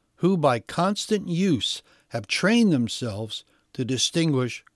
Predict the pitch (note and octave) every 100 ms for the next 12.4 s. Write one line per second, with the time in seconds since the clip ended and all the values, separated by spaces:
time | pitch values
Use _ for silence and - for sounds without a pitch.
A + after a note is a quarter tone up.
0 | _ C#3 A#2 G#2 - A#2+ B2 A2 F2+ F2
1 | _ _ _ C#3+ C3+ C3+ - G#2 A2+ -
2 | G#2+ G2 F#2 A2 C#3+ _ _ _ _ -
3 | E3+ D3+ - D#3 C3 - D#3+ G#3 - -
4 | F3+ D#3 C#3 E3+ F#2+ - - - _ C3
5 | A#2+ D3+ A#2+ - _ _ _ _ - D#3+
6 | F3 G3+ - F#3 C#3 C#3 C#3+ - C3 C3+
7 | B2 C#3 C3 G#2 D#2+ _ _ _ - D3+
8 | D3+ F3 D#3+ C#3+ B2 C#3 C#3 C#3 D3 D3+
9 | D3 A#2+ G2+ F#2+ F#2 - _ _ - C3+
10 | C3 A#2+ A2+ _ _ - B2+ - D#3 D#3
11 | D3 C3 A#2 G#2+ A2+ A#2 A#2 A2 - C3+
12 | C3 G#2+ G2 -